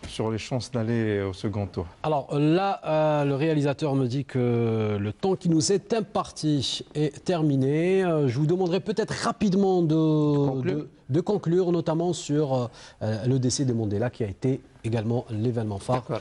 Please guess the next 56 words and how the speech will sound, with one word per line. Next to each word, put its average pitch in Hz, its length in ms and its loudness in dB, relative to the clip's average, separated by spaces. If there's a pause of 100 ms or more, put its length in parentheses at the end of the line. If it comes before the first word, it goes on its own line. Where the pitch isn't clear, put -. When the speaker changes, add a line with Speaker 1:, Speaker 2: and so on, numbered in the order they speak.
Speaker 3:
Un 135 60 -6
Speaker 2:
euh, - 80 -6
Speaker 3:
pe-, - 60 -4
Speaker 2:
sur 131 100 -2
Speaker 3:
un - 20 -2
Speaker 2:
le 117 60 -2
plan 147 140 -2
Speaker 3:
petit, 135 100 -4
Speaker 2:
international. 139 360 0
Speaker 3:
euh, 139 40 -6
un 131 60 -4
petit 160 280 -8
élément, 151 400 0
Bark, 131 260 -6
simplement, 135 400 -6
s'il 123 180 -6
vous 120 100 -4
plaît, 127 140 -2
pour 123 160 -6
revenir 113 280 -4
sur 117 160 -8
le 101 80 -4
foot. 196 180 -6
Speaker 2:
Il 156 100 0
y - 20 2
a, 147 80 0
il 160 60 2
y 151 40 2
a - 20 0
les 139 200 0
images 175 260 2
de 139 60 0
Mandela 135 340 0
qui 117 100 -8
défilent, 85 300 -6
hein. 104 100 -10 (640)
Speaker 3:
D'accord, 131 420 -2
on 110 40 -8
va 110 120 -6
laisser 113 280 -6
Mandela. 110 500 -2 (1040)
Speaker 2:
Non, 170 120 2
peut-être 208 360 -2
un, 185 80 -2
un, 165 560 2
un 156 60 2
petit 170 160 -4
commentaire 151 480 0
Speaker 3:
Un - 20 -2
Speaker 2:
sur 147 200 -2
Speaker 3:
petit 123 80 0
Speaker 2:
le 180 40 2
personnage, 135 260 0
Speaker 3:
commentaire - 220 -2
sur 113 200 -2
Speaker 2:
oui. 160 60 -2